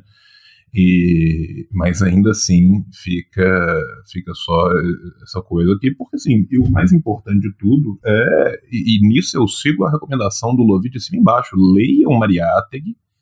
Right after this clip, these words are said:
leiam Che e leiam Amílcar Cabral. Muito importante pra gente entender de fato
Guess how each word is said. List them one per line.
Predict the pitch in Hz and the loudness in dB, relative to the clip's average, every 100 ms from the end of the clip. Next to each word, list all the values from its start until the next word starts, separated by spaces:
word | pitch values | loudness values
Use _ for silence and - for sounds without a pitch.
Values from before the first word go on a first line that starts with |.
| _ - | _ -2
leiam | 104 104 123 - 120 101 | 2 2 0 -2 -2 -2
Che | 107 | 0
e | 160 262 | 2 4
leiam | 117 262 | 4 2
Amílcar | 294 302 339 | 4 4 2
Cabral. | 330 330 131 135 - _ _ _ _ _ _ _ - | 0 0 -2 -4 -10 _ _ _ _ _ _ _ 2
Muito | 107 127 196 | 4 4 2
importante | 269 294 - - 143 180 - | 0 0 -2 -2 -2 -2 -4
pra | 160 | -4
gente | 147 147 156 - 156 127 - | -2 0 0 0 0 0 -2
entender | 120 127 - 139 104 98 107 123 117 98 95 90 82 - | -2 -2 0 2 4 4 4 4 4 4 4 2 -4 -8
de | 92 110 131 - | -2 0 0 -2
fato | 101 92 - - _ 87 | -2 -2 -4 -10 _ -20